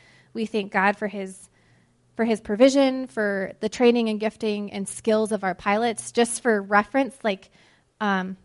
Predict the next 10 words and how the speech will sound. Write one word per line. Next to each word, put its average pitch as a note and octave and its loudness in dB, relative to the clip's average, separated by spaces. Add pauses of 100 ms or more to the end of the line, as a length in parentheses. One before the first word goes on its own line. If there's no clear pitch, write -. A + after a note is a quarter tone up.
we A#3+ 2
actually A#3+ 2
practice C#4+ -4 (160)
engine A3+ -6
failures C4+ 0
in G#3 -6
training. A3+ -8
We A3+ -4
don't G3+ -4
actually G3 -8